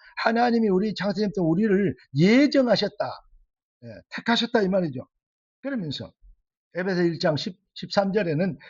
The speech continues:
그 안에서 너희도 진리의 말씀 곧 너희의 구원의 복음을 듣고 그 안에서 또한 믿어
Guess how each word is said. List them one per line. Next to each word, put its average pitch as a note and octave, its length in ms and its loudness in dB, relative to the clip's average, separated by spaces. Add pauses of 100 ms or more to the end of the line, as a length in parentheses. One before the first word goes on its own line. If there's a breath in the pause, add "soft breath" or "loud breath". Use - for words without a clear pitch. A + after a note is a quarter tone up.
(160 loud breath)
그 G#3+ 240 2
안에서 F3 500 0
너희도 E3+ 540 0 (220 soft breath)
진리의 G3 680 2
말씀 E3+ 460 0
곧 F3+ 220 0 (200 soft breath)
너희의 F3+ 460 2
구원의 A3+ 460 4
복음을 F3+ 400 -2
듣고 F3 460 -4 (680)
그 A#3+ 200 4
안에서 G3+ 420 2
또한 G#3 260 2
믿어 F3 360 2